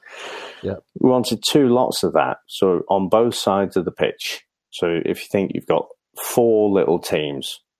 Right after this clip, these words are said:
Speaker 2: and they're all going across, we had a cone to, you know, give a little bit of something for them to go around, you know, to maneuver past as a, as a dummy defender and then get a shot off at goal.
Speaker 1: Yeah.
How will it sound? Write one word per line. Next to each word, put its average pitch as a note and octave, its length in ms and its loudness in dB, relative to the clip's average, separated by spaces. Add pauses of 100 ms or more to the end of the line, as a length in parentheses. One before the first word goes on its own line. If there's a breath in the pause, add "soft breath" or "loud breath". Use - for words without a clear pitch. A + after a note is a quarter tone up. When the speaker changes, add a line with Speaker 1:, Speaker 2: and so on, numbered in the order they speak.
(400)
Speaker 2:
and F2 120 -4
they're F2+ 120 2
all A#2 180 4
going G#2 300 2
across, F2 580 -4 (520 soft breath)
we G2 80 2
had F2 100 2
a F2+ 40 -2
cone A2 580 0 (100)
to, F2 360 0 (300)
you - 80 -2
know, E2+ 180 -2 (800)
give G2 140 0
a F2 80 0
little F2 240 2
bit - 500 -2
of D2 160 -4
something G2+ 500 -2
for - 120 -6
them E2+ 220 -2
to - 120 -4
go F2+ 280 2
around, F2 600 0
you E2+ 80 -6
know, E2 180 -2 (140)
to E2 220 -2 (100)
maneuver F#2 460 0
past - 420 -4
as F2 160 -2
a, D2+ 160 2 (460 loud breath)
as D#2 100 -4
a E2+ 80 0
dummy F#2+ 380 2
defender E2+ 680 0 (200)
and F#2+ 120 2
then F#2 140 2
get - 180 0
a - 60 -4
shot - 380 -2
off D#2+ 200 -2
at - 140 -6
goal. C#2+ 400 0 (720)
Speaker 1:
Yeah. F#2+ 140 -8